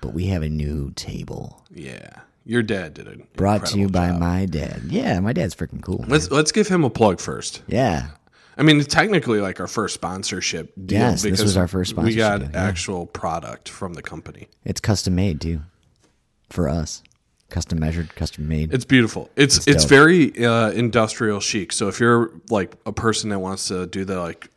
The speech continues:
Speaker 2: industrial chic, you know, butcher block table kinda deal,
Speaker 1: Yeah.
Speaker 2: um,
Speaker 1: My
Speaker 2: uh,
Speaker 1: dad
Speaker 2: the,
Speaker 1: will do
Speaker 2: the
Speaker 1: it for
Speaker 2: cra-,
Speaker 1: you.
Speaker 2: the craftsmanship is in-, incredible. So reach out to Kevin, and his dad will, you know,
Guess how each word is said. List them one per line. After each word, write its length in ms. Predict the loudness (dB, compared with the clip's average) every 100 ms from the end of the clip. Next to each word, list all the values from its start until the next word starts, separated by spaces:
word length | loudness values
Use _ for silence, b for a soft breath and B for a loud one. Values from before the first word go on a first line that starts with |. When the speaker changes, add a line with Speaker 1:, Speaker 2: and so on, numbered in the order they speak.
| -10
Speaker 2:
industrial 640 | -8 -2 -4 -2 -2 -2
chic, 760 | -4 -4 -4 -4 -6 _ -20 -16
you 140 | -8 -4
know, 300 | -4 -6 -10 -14 -12
butcher 280 | -8 -6 -6
block 380 | -4 0 0 -2
table 340 | -6 -4 -4
kinda 340 | -8 -8 -6 -8
deal, 520 | -8 -8 -6 -8 -12 B -4
Speaker 1:
Yeah. 240 | -2 -4 -8
Speaker 2:
um, 600 | -10 -8 -8 -8 -12 -16 _ -2
Speaker 1:
My 120 | 0
Speaker 2:
uh, 80 | 2
Speaker 1:
dad 120 | 4
Speaker 2:
the, 60 | 4
Speaker 1:
will 60 |
do 60 | 6
Speaker 2:
the 60 | 4
Speaker 1:
it 20 |
for 80 | 4
Speaker 2:
cra-, 160 | 4 4
Speaker 1:
you. 60 |
Speaker 2:
the 100 | -2
craftsmanship 760 | 0 0 0 -2 -6 -4 -6 -6
is 140 | -8
in-, 160 | -10 -12 _
incredible. 600 | -12 -12 -6 -6 -6 -8
So 140 | -6 -6
reach 260 | -4 -6
out 120 | -8 -8
to 60 |
Kevin, 520 | -10 -8 -6 -8 -12
and 220 | -14 -14 -12
his 180 | -10
dad 160 | -10 -10
will, 260 | -10 -12 _ -16
you 120 | -16
know, 160 | -14